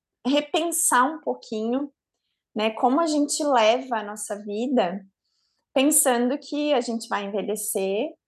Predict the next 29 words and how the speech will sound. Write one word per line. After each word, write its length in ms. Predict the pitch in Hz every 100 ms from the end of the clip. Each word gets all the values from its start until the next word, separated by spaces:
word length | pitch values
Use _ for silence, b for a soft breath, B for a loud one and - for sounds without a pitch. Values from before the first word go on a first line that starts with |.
| _ _ _ -
e 80 | 202
que 160 | 208 233
um 240 | 226 220
dia 420 | 208 208 220 247 254
a, 560 | 247 214 208 208 214
o 60 | 208
nosso 360 | 214 220 - 226
dia 180 | 226 220
vai 180 | 233
chegar, 760 | - - 202 202 185 196 226 359 _ _ _ _ _ -
e 100 | 254
quando 460 | 254 233 240 359 381
ele 180 | 294
chegar, 720 | 311 - 277 240 202 208 247 330 _ _ _
que 100 | 196
ela, 320 | 202 214 -
ela 240 | 208 220
mesma 360 | 233 220 220 220 220
fala, 480 | - 190 196 226 247
quando 180 | 262 208
a 40 | 214
gente 180 | 220 214
estiver 280 | 233 214
lá 180 | 202 202
com 100 | 220
a 40 | 226
cara 280 | 233 208 208
no 140 | 226
muro 600 | 220 208 220 254 320 370